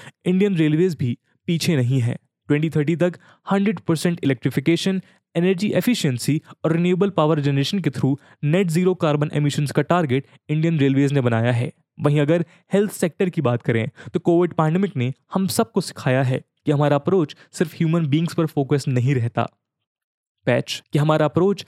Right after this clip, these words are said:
सिर्फ human beings पर focus नहीं रह सकता। जब तक nature और human beings के interaction को holistically address नहीं किया जाएगा, तब तक हम अपने health objectives meet नहीं कर सकते। इस वजह से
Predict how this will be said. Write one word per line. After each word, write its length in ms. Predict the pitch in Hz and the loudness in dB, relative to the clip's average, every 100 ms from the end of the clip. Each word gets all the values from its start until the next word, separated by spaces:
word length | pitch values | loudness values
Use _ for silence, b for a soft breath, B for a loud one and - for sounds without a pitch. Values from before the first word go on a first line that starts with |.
| b | b
सिर्फ 260 | - - - | -4 -4 -2
human 260 | 208 226 | 0 0
beings 260 | 139 131 - | 0 -2 -2
पर 180 | 139 147 b | -4 -4 b
focus 400 | - 160 165 156 | -4 -2 0 -2
नहीं 280 | 156 131 143 | 0 0 2
रह 120 | 139 | 0
सकता। 360 | 120 123 - 113 _ _ - | 0 -4 -6 -10 _ _ -2
जब 140 | 147 - | -2 0
तक 100 | 156 | -2
nature 400 | 147 147 185 208 170 - | 0 0 0 -2 -6 -2
और 120 | 165 | 0
human 300 | 147 175 196 | 0 0 0
beings 280 | 160 185 - | -2 -2 -2
के 180 | 208 202 B - | -2 -4 B -6
interaction 480 | 165 175 170 - 202 | -2 0 -2 -4 -4
को 180 | 131 131 _ - | -2 -4 _ -2
holistically 520 | 170 180 - - 202 | 0 0 -2 -2 0
address 300 | 175 135 147 139 | 0 0 -2 -2
नहीं 220 | 131 139 | -2 0
किया 180 | - 127 | 0 2
जाएगा, 400 | 120 123 135 214 B B | 2 2 2 -2 B B
तब 100 | 175 196 | -4 -2
तक 80 | 180 | 0
हम 100 | 190 | 0
अपने 220 | 185 185 | 0 -2
health 260 | 143 180 | 0 0
objectives 600 | 185 147 196 - 143 143 - - | 0 0 -2 -2 -4 -4 -12 -6
meet 280 | 143 160 - | -4 -2 -2
नहीं 220 | 135 143 | 0 0
कर 140 | 143 127 | 0 0
सकते। 380 | 123 - - - _ _ | -2 -4 -8 -8 _ _
इस 140 | 143 - | -2 0
वजह 160 | 151 | 0
से 220 | 160 185 | 2 -2